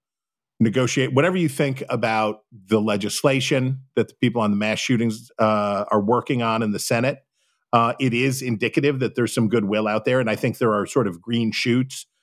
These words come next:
about goodwill out there. But I have to say,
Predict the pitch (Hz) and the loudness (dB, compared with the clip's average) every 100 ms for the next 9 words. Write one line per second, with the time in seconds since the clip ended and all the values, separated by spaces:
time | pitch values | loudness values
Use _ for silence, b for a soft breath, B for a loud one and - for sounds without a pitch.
0 | _ _ 113 107 110 101 131 110 110 110 | _ _ 0 2 0 0 -2 0 0 0
1 | 104 117 113 b b b _ - 131 127 | 0 -2 -4 b b b _ 0 0 0
2 | - 131 147 202 - 110 - 131 - | -8 -6 -2 -2 -2 -6 -2 -4 -4